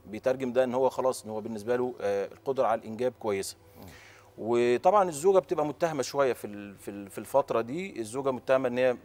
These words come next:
Speaker 1: آه، أول ما بيبدأوا بيروح لدكتورة نساء يقول لها: "اكشفي أنت الأول". فروح دكتورة نساء بتبدأ مع الزوجة، وده خطأ شائع كبير جدا، إن
Speaker 2: مم.
Speaker 1: إحنا المفروض بنبدأ بالزوج، لأن الزوج،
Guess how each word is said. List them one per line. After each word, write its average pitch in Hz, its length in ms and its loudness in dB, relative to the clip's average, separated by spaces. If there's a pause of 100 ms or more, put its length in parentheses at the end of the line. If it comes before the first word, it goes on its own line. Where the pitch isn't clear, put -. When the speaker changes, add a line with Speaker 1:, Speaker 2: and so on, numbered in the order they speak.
Speaker 1:
آه، 104 500 -4
أول 135 220 0
ما 123 80 -4
بيبدأوا 127 600 -2
بيروح 147 260 -6
لدكتورة 143 340 -12
نساء 135 160 -8
يقول 107 100 -12
لها: 120 80 -2
"اكشفي - 260 -10
أنت 123 140 -12
الأول". 95 180 -6 (420)
فروح 120 240 -2
دكتورة 131 380 -8
نساء 135 340 0
بتبدأ 127 380 -4
مع 101 180 -2
الزوجة، 135 400 -8 (320)
وده 117 180 0
خطأ - 280 -4
شائع 117 240 0
كبير 113 280 -10
جدا، 104 280 -14 (240)
إن 107 80 -18
Speaker 2:
مم. 104 80 -4
Speaker 1:
إحنا 120 140 -4
المفروض 131 460 -6
بنبدأ 135 300 -4
بالزوج، 98 420 -10
لأن 101 200 -12
الزوج، 113 320 -8